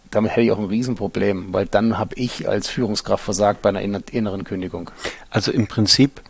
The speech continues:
Speaker 2: habe ich ja eingangs schon mal, vielleicht nicht explizit, aber doch so gemeint, danach gefragt. Mit welchem Konzept bist du hier angetreten? Und das ist natürlich, ähm,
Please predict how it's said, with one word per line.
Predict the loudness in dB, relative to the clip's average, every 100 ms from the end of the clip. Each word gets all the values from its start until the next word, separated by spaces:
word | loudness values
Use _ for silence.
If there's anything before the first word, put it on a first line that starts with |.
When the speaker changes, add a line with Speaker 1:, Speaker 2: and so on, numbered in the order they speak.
| -4
Speaker 2:
habe | 2 2
ich | 4
ja | 2 0 -8 -10 0
eingangs | 4 6 6 4 2 4 4 2 -2 -8
schon | 0 4
mal, | 6 6 2 -4
vielleicht | -4 2 2 4
nicht | 2 4
explizit, | -2 0 0 2 4 4 4
aber | 4 2
doch | 4 2 0 -16 -10
so | -4 0
gemeint, | 6 6 6 2 2
danach | 2 2 0
gefragt. | -4 -2 0 0 -4 -16 -18 -18 -20 -20 -20 -20 -12 -12 -10
Mit | -2 2 6
welchem | 6 6 4
Konzept | 4 4 4 4
bist | 2 2
du | 2
hier | 4 4
angetreten? | 4 2 2 0 0 -2
Und | -2 -2 -6 -16 -16 -18 -20 _
das | 0 0
ist | 0
natürlich, | 2 4 6 6 4 2
ähm, | 2 4 4 2 -2 -10